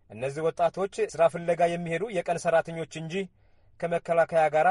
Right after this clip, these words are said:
ምንም አይነት ግንኙነት እንደሌላቸው ገልጿል። ለስራው ሲመለመሉ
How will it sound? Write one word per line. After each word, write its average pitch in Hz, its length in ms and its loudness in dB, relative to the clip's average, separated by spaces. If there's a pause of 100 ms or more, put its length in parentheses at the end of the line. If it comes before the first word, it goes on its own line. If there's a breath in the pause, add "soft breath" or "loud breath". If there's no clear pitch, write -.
ምንም 170 300 -6
አይነት 156 340 -2
ግንኙነት 165 360 -8
እንደሌላቸው 147 500 -2
ገልጿል። 160 440 0 (360)
ለስራው 147 320 -2
ሲመለመሉ 170 500 0